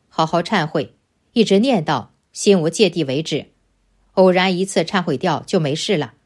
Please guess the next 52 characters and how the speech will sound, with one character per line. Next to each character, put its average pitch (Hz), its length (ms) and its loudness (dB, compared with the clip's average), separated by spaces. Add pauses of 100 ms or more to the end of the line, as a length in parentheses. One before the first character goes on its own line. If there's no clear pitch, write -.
(400)
但 180 180 0
是 170 180 -2
经 196 200 0
常 160 200 -4
这 233 120 -2
样 151 180 0
讲 131 280 -6 (360)
就 208 160 4
会 185 160 2
有 139 100 -2
问 156 220 -2
题。 113 300 -12 (800)
问： 226 280 2 (260)
现 262 240 -2
在 233 120 0
流 196 160 4
行 220 220 -4
歌 285 140 2
曲 254 140 -4
的 190 120 0
主 185 160 -4
题 180 240 -4
就 247 180 -2
是 226 120 -4
爱 233 180 -2
情， 165 300 -6 (420)
很 190 180 2
多 214 140 0
歌 233 180 2
曲 196 360 -4
作 262 180 4
曲、 180 180 -4
作 220 180 0
词、 202 220 -2
演 170 160 0
唱 170 240 -4
都 277 140 0
很 202 180 -2
好， 147 300 -6 (380)
但 233 140 0
是 226 140 0
越 277 160 2
好 156 380 -6 (220)
越 208 180 4
动 202 180 0
人 165 140 -2
心 247 240 -4
魄， 175 380 -2 (200)
让 254 180 4
人 208 180 4
产 180 200 -4
生 214 380 0